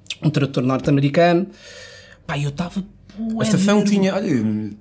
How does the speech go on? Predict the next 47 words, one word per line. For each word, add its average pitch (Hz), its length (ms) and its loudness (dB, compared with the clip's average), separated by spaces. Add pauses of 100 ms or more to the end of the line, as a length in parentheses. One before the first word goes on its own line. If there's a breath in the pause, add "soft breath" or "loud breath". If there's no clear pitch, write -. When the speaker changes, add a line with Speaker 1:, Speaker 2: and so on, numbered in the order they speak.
(140)
Speaker 2:
tá 143 80 0
Speaker 1:
bué 151 140 4
de 143 80 0
Speaker 2:
fixe. 208 260 4
Speaker 1:
fixe, - 100 -12
bué 143 160 4
de 143 80 -2
fixe. 165 220 2
Speaker 2:
Na 156 80 4
Speaker 1:
Mas 135 80 4
Speaker 2:
verdade 156 280 2
faz 156 140 0
todo 160 160 0
o 139 40 -2
sentido 160 260 0
do 147 80 4
mundo, 165 180 4 (120)
mas 147 220 -2
mesmo 135 260 2
assim 123 180 0
foi 123 120 -4
surpresa 110 360 -2
para 104 100 0
mim 110 140 2
agora 104 180 0
ouvir 98 200 -4
isso. 90 180 -12
Speaker 1:
Foi 208 180 4
surpresa 196 460 2
porque - 160 -4
depois 147 200 0
ao 151 80 2
segundo 160 220 2
sítio 160 320 0
onde 165 80 4
eu 156 60 0
fui 160 160 0
já 156 160 4
não 196 120 8
tinha 143 240 4
e 120 80 0
já 123 140 -2
foi 139 160 -2
tudo 139 140 -2
muito 131 160 0
mais 135 160 2
difícil. 135 500 0